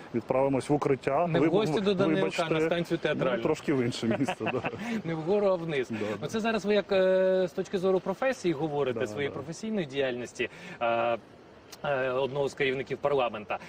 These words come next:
Speaker 2: Але якщо з чисто людської точки зору, от ваша родина в двадцять четвертого лютого, де була, як от,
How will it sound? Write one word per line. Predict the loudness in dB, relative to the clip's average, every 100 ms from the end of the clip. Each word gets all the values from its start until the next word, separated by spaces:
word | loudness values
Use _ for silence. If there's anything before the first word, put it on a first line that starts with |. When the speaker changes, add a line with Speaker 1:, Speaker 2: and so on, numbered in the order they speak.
| -14 -2
Speaker 2:
Але | 0 0
якщо | -2 -8
з | -6
чисто | -6 0
людської | -2 0 0 0
точки | -2 -6 -4
зору, | -2 2 2 2
от | 2 2 0 -8 -2
ваша | -2 2
родина | 2 2 -2 -2 -2
в | -2 -2 0 0
двадцять | 0 -2 -2
четвертого | -4 -2 -2 0 0 0 -2 -8 -16 -2
лютого, | 0 0 -2 -2 -2
де | 0 -2
була, | -2 0 2 2 0
як | -2 -4 -2
от, | -4